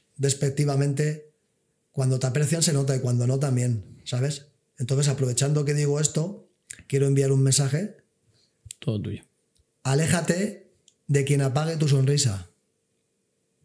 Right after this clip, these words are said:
Speaker 1: Porque también alguno, cuando yo he visto que lo ha dicho despectivamente, también me ha pasado. ¿O te crees que no?
Speaker 2: Hombre, fijo.
Speaker 1: Claro.
Speaker 2: Y gente mala también habrá habido.
Speaker 1: Tiene que haber, claro. Es que para que haya gente buena, tiene que haber gente mala.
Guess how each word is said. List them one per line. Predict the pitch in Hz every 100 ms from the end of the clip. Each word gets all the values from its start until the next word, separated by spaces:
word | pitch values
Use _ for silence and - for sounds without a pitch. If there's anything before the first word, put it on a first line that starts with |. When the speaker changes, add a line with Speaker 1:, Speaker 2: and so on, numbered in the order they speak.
| _ _ _ _ _ _ _ _ - -
Speaker 1:
Porque | - 117
también | 110 104 117
alguno, | 117 117 127 139
cuando | 135 117 113
yo | 120
he |
visto | 123 -
que | 123
lo | 123
ha |
dicho | 123 131
despectivamente, | 123 - 120 135 127 131 131 156 175 - _ _ _ _ _ _ _ _ _ _ _ _ _
también | 127 127
me | 123
ha |
pasado. | 113 107 165 208 127
¿O | 113 104 -
te | 123
crees | 120 120
que | 113
no? | 104 - _ -
Speaker 2:
Hombre, | 117 113 104 107 -
fijo. | - 117 165 131 _ -
Speaker 1:
Claro. | - 131
Speaker 2:
Y |
gente | 104 120 117
mala | 117 120
también | 127 123
habrá | 107 107
habido. | 143 110 - _ -
Speaker 1:
Tiene | - 113
que | 110
haber, | 101 107 120
claro. | 110 120 120
Es |
que | 131 131
para | -
que | 117
haya | 120
gente | 123 120
buena, | 127 147 180
tiene | 135
que | 123
haber | 117
gente | 117 113
mala. | 110 101 -